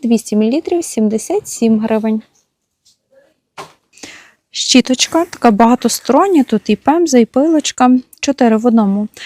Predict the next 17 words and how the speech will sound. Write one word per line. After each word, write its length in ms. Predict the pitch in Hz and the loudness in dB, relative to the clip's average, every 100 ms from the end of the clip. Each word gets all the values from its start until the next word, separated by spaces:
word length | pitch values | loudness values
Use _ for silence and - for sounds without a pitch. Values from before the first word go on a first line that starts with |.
| - | -8
за 260 | 220 226 339 | -2 4 4
тридцять 400 | - 330 415 285 | 4 0 2 -2
чотири. 480 | - 220 226 220 214 214 _ _ - - - _ | -2 -2 0 2 0 -4 _ _ -20 -20 -20 _
Тридцять 420 | 277 285 - 233 | 2 2 2 -4
чотири 420 | - 349 269 226 | -4 -4 -2 0
гривні 380 | 226 247 262 339 | 0 0 0 -2
коштує 500 | 359 320 392 - 349 | -4 -6 -4 -2 -2
кремило 600 | - 233 220 208 254 294 | -2 -2 0 0 0 0
рідке 460 | 240 214 - 233 294 - _ | 0 -2 -2 -2 -2 -8 _
один 520 | 220 196 214 240 320 - _ _ - - | -6 -4 -2 0 -2 -6 _ _ -14 -2
літр 480 | 202 208 - 208 208 _ _ _ | 0 2 0 -4 -6 _ _ _
з 120 | - | -6
дозатором. 680 | - 403 202 170 208 202 202 _ _ _ _ _ _ _ _ _ _ 254 247 _ 247 - - - - - - - | -4 -2 -2 -4 -8 -10 -10 _ _ _ _ _ _ _ _ _ _ _ _ _ _ -20 -20 -20 -20 -20 -20 -2
Мило 420 | 247 254 240 208 | 2 4 2 -2
тверде 400 | 208 - 277 - 220 | -6 -6 -6 -2 -2
Grand 440 | 214 240 247 254 - | -2 -2 -2 -2 -4
Charm 280 | 254 262 | -4 -4